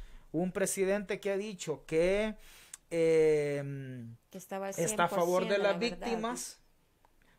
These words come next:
Speaker 1: que apoya la verdad, ¿verdad? Eh, un presidente que montó una, eh, campaña, una intensa campaña publicitaria,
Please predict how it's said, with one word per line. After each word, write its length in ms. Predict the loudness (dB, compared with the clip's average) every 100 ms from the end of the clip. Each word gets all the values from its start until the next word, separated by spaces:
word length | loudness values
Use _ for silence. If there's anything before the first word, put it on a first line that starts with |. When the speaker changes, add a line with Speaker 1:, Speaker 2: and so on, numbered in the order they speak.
| _
Speaker 1:
que 80 | -6
apoya 400 | -2 2 4 4
la 160 | 4
verdad, 560 | 2 0 0 0 0 -4 _ _ _ _
¿verdad? 440 | -14 -6 -2 -2 -4 -12 -16 -14 -2
Eh, 800 | 2 4 6 6 4 2 0 -6 -4
un 220 | 2 2
presidente 720 | 2 0 0 0 0 -2 -8 -8
que 120 | -6
montó 720 | -6 -8 -8 0 2 2 0 -8 _ _ _
una, 640 | -2 0 0 0 0 -2 -8 _ _ _ _ _ _ -2
eh, 840 | 2 4 4 2 -2 -6 -8 -6
campaña, 800 | 2 2 2 0 2 2 0 0
una 220 | 2 2
intensa 760 | 2 0 6 8 8 6 2 0
campaña 540 | -4 -4 0 0 0
publicitaria, 1040 | -2 -6 -6 -8 -10 -4 -2 -2 -2 -6